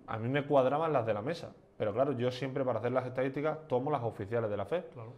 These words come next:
Speaker 1: Dije, bueno, me dijo la jefa de prensa que estaban todavía un poquito revisando y al final efectivamente coincidieron. Porque, por ejemplo,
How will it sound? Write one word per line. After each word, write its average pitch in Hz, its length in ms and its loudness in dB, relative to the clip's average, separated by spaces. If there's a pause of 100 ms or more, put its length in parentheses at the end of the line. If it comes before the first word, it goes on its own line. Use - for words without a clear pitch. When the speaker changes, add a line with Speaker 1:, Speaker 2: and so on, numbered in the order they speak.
(380)
Speaker 1:
Dije, 110 300 -6
bueno, 107 320 2
me 104 80 -4
dijo 110 460 2
la 110 140 0
jefa 117 180 -2
de 117 60 0
prensa 131 280 -4
que 117 120 -4
estaban 120 340 -2
todavía 120 300 2
un 117 100 -4
poquito 120 280 0
revisando 139 680 -2 (400)
y 110 80 -2
al 104 80 2
final 110 200 -2
efectivamente 113 600 0
coincidieron. 98 500 -2 (240)
Porque, 107 160 -2
por 101 80 -2
ejemplo, 104 360 -2